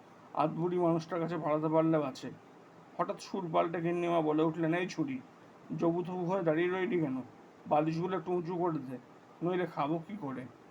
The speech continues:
মলিনা মাথার বালিশগুলো ঠিক, ঠিকঠাক করছে, এমন সময় গিন্নিমা আচমকা তার ডান হাতের কবজিটা চেপে ধরলেন। উফ, এই মেদবহুল থলথলে হাত দুটোর মধ্যে এমন প্রচণ্ড শক্তির কথা কে কল্পনা করতে পেরেছিল?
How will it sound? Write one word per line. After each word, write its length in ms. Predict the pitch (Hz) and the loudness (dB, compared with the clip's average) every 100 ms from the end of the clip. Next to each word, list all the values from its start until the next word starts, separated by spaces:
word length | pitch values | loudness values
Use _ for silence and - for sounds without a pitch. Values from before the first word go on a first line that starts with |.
| - - - - - - | -20 -20 -20 -20 -18 -4
মলিনা 560 | 165 175 196 185 156 160 - - | 0 2 2 2 2 -2 -16 -10
মাথার 400 | 139 156 156 185 | -2 0 0 0
বালিশগুলো 440 | 170 170 165 185 214 | 2 2 2 -2 -2
ঠিক, 160 | 208 160 - - - | -4 -10 -14 -18 -10
ঠিকঠাক 380 | 170 160 196 - | -10 -4 -4 -2
করছে, 360 | 185 165 - 190 - - - - | -6 -6 -8 -10 -12 -20 -20 -4
এমন 260 | 160 175 170 | 0 0 0
সময় 260 | 185 175 | 0 0
গিন্নিমা 420 | 160 175 185 185 156 | 2 2 2 2 2
আচমকা 360 | 160 185 180 | 0 -6 -6
তার 260 | 170 175 175 | 0 0 0
ডান 200 | 151 170 | 0 0
হাতের 320 | 170 175 185 175 - - - - | 2 0 -2 -6 -14 -20 -12 -2
কবজিটা 420 | 185 165 170 185 | 0 0 0 0
চেপে 300 | 170 170 170 | 0 0 0
ধরলেন। 400 | 151 143 135 131 131 - - | 0 -2 -2 -4 -8 -12 -6
উফ, 140 | 202 - - - - - - - | -6 -8 -18 -20 -20 -20 -20 -4
এই 140 | 180 | 0
মেদবহুল 760 | 180 175 165 160 175 175 220 208 165 | 2 4 4 2 0 0 0 -4 0
থলথলে 460 | 160 156 185 185 | 2 2 -2 -2
হাত 160 | 160 147 | -2 -4
দুটোর 300 | 160 160 180 | -6 -8 -6
মধ্যে 380 | 180 165 196 190 - - - - | -6 -6 -6 -8 -10 -20 -16 -4
এমন 260 | 170 196 202 - | -2 -2 -4 0
প্রচণ্ড 480 | 175 165 190 202 | 0 0 -4 -2
শক্তির 460 | 196 196 - 196 185 | -4 -6 -12 -10 -2
কথা 220 | 165 185 | 0 0
কে 140 | 165 185 | -4 -4
কল্পনা 400 | 175 170 175 170 | -2 0 0 0
করতে 260 | 160 - | -2 -2
পেরেছিল? 360 | 165 147 143 | -2 -2 -4